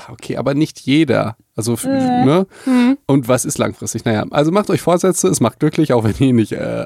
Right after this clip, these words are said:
Speaker 1: einhaltet.
Speaker 2: Ja.
Speaker 1: Das war die erste Geschichte. Die zweite Geschichte war Kontrolle.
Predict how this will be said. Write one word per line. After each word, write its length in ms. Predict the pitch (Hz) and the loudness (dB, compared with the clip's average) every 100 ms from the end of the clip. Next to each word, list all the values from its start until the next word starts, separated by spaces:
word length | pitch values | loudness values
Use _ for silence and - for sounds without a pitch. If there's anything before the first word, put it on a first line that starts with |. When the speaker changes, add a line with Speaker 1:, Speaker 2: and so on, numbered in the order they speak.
| _ | _
Speaker 1:
einhaltet. 560 | 123 117 107 107 - - - - 277 | -2 -2 -2 -6 -8 -12 -18 -6 -2
Speaker 2:
Ja. 120 | 240 | 0
Speaker 1:
Das 280 | 127 - 135 | 0 0 0
war 280 | 127 127 - | 2 0 -2
die 160 | 117 123 | -2 0
erste 300 | 135 139 170 | 0 -2 -2
Geschichte. 460 | 160 190 - 214 226 _ _ _ _ - - - | -4 -4 -2 -2 -2 _ _ _ _ -14 -12 -10
Die 80 | 123 | -6
zweite 380 | - 139 147 151 | -2 0 0 -2
Geschichte 420 | - 151 - 123 | -2 -2 -2 0
war 300 | 127 131 131 - - - _ | 2 2 -2 -12 -20 -20 _
Kontrolle. 540 | - 120 127 113 110 | -4 0 2 0 -4